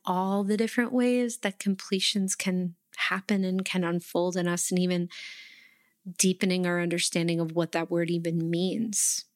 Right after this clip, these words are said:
Like, are we ever truly complete with anything? Are we complete with some things? Are we not complete with others? Do we name that we're complete?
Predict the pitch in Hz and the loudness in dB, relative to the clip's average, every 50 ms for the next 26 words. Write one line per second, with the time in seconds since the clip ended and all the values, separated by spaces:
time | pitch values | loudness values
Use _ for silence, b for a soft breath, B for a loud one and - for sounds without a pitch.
0 | _ - 175 165 - - - _ - 180 185 190 185 185 185 196 190 185 170 170 | _ -6 -6 -4 -6 -14 -14 _ -2 0 2 2 2 2 0 0 -2 -2 -4 -10
1 | 185 - 220 196 _ _ - - - 196 185 185 185 180 180 180 175 170 - - | -14 -16 -20 -20 _ _ -2 0 2 2 2 2 2 2 2 0 -2 -2 -4 -2
2 | - 180 165 - - - 175 170 165 147 - - 170 170 175 185 220 220 208 190 | -2 -2 -2 -2 0 0 2 2 2 -2 -2 -2 0 2 2 2 2 2 2 0
3 | 175 - 196 180 170 170 165 165 160 160 160 175 170 - - 180 170 - - 190 | 0 0 0 0 2 0 0 0 0 0 0 -2 -2 -2 -4 -4 -4 0 0 0
4 | 175 - - 190 - - - - 190 180 190 190 190 - 185 180 185 180 175 180 | 0 0 -2 -4 -2 0 0 2 2 2 0 0 0 0 0 0 2 0 0 0
5 | - 175 160 160 165 165 170 170 165 165 - - - 196 185 - - 190 175 - | 0 0 0 0 0 0 0 0 0 -2 -4 -2 -2 -2 -2 0 0 -2 0 0
6 | 180 170 - 185 202 208 202 202 202 196 - - _ _ - 180 165 165 160 156 | -2 -2 0 0 2 2 2 2 0 0 -4 -8 _ _ -2 0 0 2 0 0
7 | 160 156 B B B B B B B B B B B B - 170 165 170 175 185 | -2 -4 B B B B B B B B B B B B 0 2 2 4 2 2
8 | 190 208 214 208 208 208 202 202 - - 208 202 202 - - 196 190 190 - - | 2 2 4 4 2 2 2 0 0 0 -2 0 -2 0 0 0 0 0 0 2
9 | 208 202 202 285 - - - - - - | 4 4 4 2 -2 -4 -2 -2 -2 -4